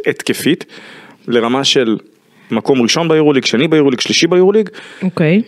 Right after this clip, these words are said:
Speaker 1: וכמובן בשתי הזכיות, אה, באחת מהן הם גם היו שלוש ואחד, זאת אומרת, ראשון בהתקפה ושלישי ב-, בהגנה.
Speaker 2: אוקיי.
Speaker 1: זאת אומרת שזה מטורף,
Speaker 2: כן,
Speaker 1: ואתה יודע,
Speaker 2: כן.
Speaker 1: ו-, ובואי, אם בעונה כזו לא תזכי,
Speaker 2: כן.
Speaker 1: מתי?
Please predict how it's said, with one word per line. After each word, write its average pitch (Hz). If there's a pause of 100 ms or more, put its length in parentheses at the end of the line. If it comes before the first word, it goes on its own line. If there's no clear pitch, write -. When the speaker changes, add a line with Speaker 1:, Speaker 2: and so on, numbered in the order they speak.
Speaker 1:
וכמובן 123
בשתי 196
הזכיות, 262 (1000)
אה, 117 (340)
באחת 139
מהן 135
הם 113
גם 110
היו 139
שלוש 139
ואחד, 117
זאת -
אומרת, 120
ראשון 139
בהתקפה 127
ושלישי 127
ב-, 120
בהגנה. 104 (160)
Speaker 2:
אוקיי. 175 (260)
Speaker 1:
זאת -
אומרת 117
שזה 113
מטורף, 117
Speaker 2:
כן, 87
Speaker 1:
ואתה 123
יודע, 127 (100)
Speaker 2:
כן. 123 (240)
Speaker 1:
ו-, 151 (320)
ובואי, 120
אם 135
בעונה 139
כזו 131
לא 131
תזכי, 127 (240)
Speaker 2:
כן. 165
Speaker 1:
מתי? 98